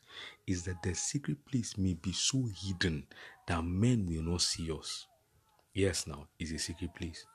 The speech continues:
So it may be so hidden that men will not see us.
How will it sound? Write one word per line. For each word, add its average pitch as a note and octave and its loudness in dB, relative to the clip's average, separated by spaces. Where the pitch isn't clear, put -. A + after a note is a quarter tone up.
So - 0
it G2+ 4
may G2+ 2
be F#2 -4
so - 0
hidden G#2+ -2
that E2 -4
men F#2 0
will D#2+ -2
not F2 -2
see D#2 -2
us. - -6